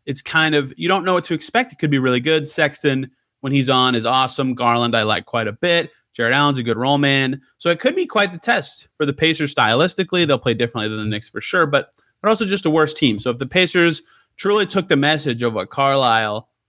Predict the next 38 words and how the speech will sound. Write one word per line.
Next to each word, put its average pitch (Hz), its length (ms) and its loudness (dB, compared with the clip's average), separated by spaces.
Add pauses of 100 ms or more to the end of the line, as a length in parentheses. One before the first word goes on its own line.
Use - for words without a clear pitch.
(180)
was 117 120 -6
beating 135 260 2
into 131 180 2
them 120 200 0
defensively 131 500 0
after 113 180 0
their 107 140 -2
Knicks 123 240 0
game, 113 400 -2 (160)
I 156 100 0
don't 151 120 2
know. 135 160 4
We 135 100 4
didn't 127 260 0
really 135 240 0
get 127 140 0
to 117 100 -2
ask 117 240 -4
him 123 120 2
what 117 180 0
they 120 300 0
specifically 165 640 0
tried 190 220 0
to 185 60 2
fix, 226 280 -2
and 139 80 -4
he 143 100 0
hasn't 139 320 0
been 127 80 2
a 120 80 0
coach 127 380 -2
that 107 260 0 (720)
tends 160 220 -2
to 139 80 -6
talk 131 300 0
about 120 260 -2
specific 131 640 -6
strategy, 95 680 -2